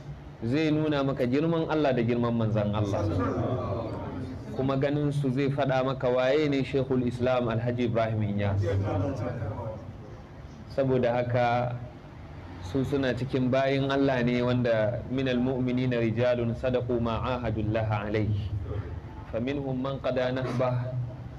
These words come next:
wa minhum man yantazir, wa ma baddalu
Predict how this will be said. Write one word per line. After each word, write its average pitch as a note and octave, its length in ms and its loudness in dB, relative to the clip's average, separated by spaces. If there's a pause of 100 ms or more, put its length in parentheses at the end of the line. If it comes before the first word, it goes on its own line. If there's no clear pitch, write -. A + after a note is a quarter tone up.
(140)
wa A#2 100 -2
minhum B2+ 380 0
man B2+ 100 0
yantazir, B2+ 680 2 (640)
wa A#2 100 0
ma A#2+ 160 2
baddalu G#2+ 400 2